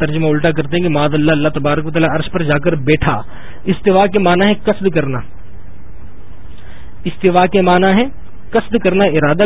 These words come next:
کرنا، اور اس کی تفسیر کے اندر یہ بھی بیان کیا گیا کہ اللہ تبارک و تعالیٰ نے عرش کا قصد کیا،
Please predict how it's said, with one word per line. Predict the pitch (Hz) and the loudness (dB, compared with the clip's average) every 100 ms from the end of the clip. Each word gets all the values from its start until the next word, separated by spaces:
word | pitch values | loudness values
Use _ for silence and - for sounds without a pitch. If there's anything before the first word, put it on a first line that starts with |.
| 180 | 2
کرنا، | 156 165 | 2 2
اور | |
اس | 165 | 2
کی | 196 | 0
تفسیر | 170 165 190 180 | -2 -2 -2 0
کے | 185 | 0
اندر | 185 | 2
یہ | 170 | 2
بھی | 202 | 2
بیان | 175 165 | 2 2
کیا | 160 156 147 | 2 2 4
گیا | 143 160 | 4 2
کہ | 170 | 2
اللہ | 156 170 | 2 2
تبارک | 170 156 156 160 | 2 0 0 0
و | 170 | 0
تعالیٰ | 160 165 | 2 2
نے | 180 - | 2 2
عرش | 196 196 - | 0 0 -4
کا | 202 208 - - - - - - - - | -2 -2 -2 -8 -8 -8 -8 -8 -8 -4
قصد | 190 - 170 | -2 0 -2
کیا، | 160 175 185 | 0 2 2